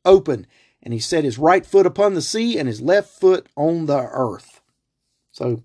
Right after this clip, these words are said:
see the representation there. Now, in knowing these five, uh, examples of what we see, uh,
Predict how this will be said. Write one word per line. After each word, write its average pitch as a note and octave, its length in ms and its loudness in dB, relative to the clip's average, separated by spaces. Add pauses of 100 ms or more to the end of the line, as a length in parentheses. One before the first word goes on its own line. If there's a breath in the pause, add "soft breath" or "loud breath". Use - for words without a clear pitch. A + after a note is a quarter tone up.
(580)
see - 200 -10
the D3 80 0
representation B2+ 800 -2
there. C3 160 0 (1200 soft breath)
Now, G#3 200 4
in G#3 180 0
knowing C#4+ 300 6
these G#3+ 180 -6
five, F3 640 4
uh, D#3+ 360 -2
examples D#3 600 -2
of B2 160 -4
what D#3+ 280 -2
we C#3+ 140 -8
see, D3 500 -10
uh, A#2 260 -10